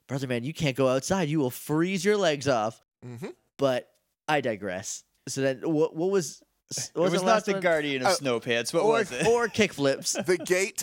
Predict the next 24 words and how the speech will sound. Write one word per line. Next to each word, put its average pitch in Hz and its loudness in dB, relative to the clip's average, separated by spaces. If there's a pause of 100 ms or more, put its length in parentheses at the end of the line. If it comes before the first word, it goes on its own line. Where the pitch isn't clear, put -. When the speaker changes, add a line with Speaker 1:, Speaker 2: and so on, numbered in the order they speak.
Speaker 2:
of, 165 0
uh, 147 2
or 156 2
the 143 -6
Guardian 185 2
of 143 -2
Science 185 0
and 160 -4
Discovery, 139 0
questions 156 -2
about 151 0
science 170 -2
and 147 -6
technology. 120 -6 (720)
Speaker 1:
Okay, 127 -4
that 123 0
makes 107 -6
sense. 95 -6 (440)
Why? 226 -4
Okay, 175 2
what's 226 -2
it 403 -2
say 214 2
for 160 -2